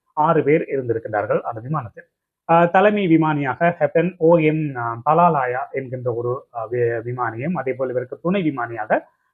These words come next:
ஆ, ஹெப்பன், ஆ, தீபாக், ஆ, நக்பால் என்கின்றவரும் இருந்திருக்கின்றார்கள்.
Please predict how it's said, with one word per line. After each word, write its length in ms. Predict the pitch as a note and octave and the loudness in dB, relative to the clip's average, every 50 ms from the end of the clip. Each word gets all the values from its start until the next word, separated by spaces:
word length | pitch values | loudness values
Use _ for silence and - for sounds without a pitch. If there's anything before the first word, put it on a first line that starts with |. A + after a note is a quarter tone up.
| _ - | _ -2
ஆ, 140 | E3+ E3 E3 | 2 2 2
ஹெப்பன், 400 | D3+ C3+ E3 D#3 - F#3 F3+ F3 | 2 0 -2 4 4 4 6 6
ஆ, 320 | D#3 C#3 B2+ B2 B2 A#2+ - | 4 2 2 2 0 -2 -2
தீபாக், 520 | - G3 G3+ G3 F#3+ F#3 F3+ F3+ F3 F3+ - | -2 -2 -2 0 4 4 4 4 4 0 -4
ஆ, 200 | D#3 C#3 C3+ C3 | -2 0 0 0
நக்பால் 600 | C3 C3 C3+ D3 D#3 - - G3 G3 F#3 F3+ - | -2 -2 -4 -4 -4 -4 0 0 2 2 2 0
என்கின்றவரும் 580 | - D#3 C#3 C3 B2 B2+ A#2+ A2+ A2 A2 C#3 D#3+ | 0 -2 -2 -2 -4 -4 -2 -2 -2 -2 -2 -4
இருந்திருக்கின்றார்கள். 600 | A#2+ A2 A2 G#2+ G#2+ - A2+ G#2+ G2+ G#2+ B2 | -6 -6 -8 -8 -12 -12 -6 -6 -4 -4 -4